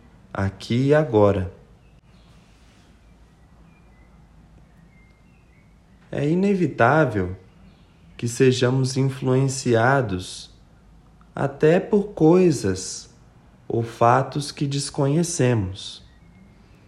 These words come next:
até que começamos a praticar a meditação. E a meditação, a atenção plena,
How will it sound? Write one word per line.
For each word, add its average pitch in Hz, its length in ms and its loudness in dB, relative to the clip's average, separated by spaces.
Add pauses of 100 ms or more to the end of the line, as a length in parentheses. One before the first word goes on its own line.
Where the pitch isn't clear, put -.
(600)
até 117 360 0
que 139 120 -6
começamos 135 840 -2
a 135 80 0
praticar 131 1160 -2 (280)
a 127 80 -2
meditação. 143 880 -2 (1900)
E 101 60 -4
a 98 40 2
meditação, 113 1040 2
a 107 140 2
atenção 107 560 -2
plena, 107 680 0